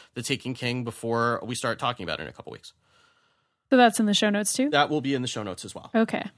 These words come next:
Speaker 2: awesome.
Speaker 1: Yes. Yes, everything in the show notes. And you can find those show notes at relay dot F M slash isometric or at isometricshow, uh, dot com.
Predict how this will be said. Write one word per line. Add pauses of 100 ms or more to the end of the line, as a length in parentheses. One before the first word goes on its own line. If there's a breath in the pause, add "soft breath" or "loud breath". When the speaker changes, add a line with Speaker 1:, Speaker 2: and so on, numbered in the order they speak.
Speaker 2:
awesome.
Speaker 1:
Yes. (280)
Yes,
everything
in
the
show
notes.
And
you
can
find (100)
those
show
notes
at
relay
dot
F
M
slash
isometric
or
at
isometricshow, (340 soft breath)
uh,
dot
com.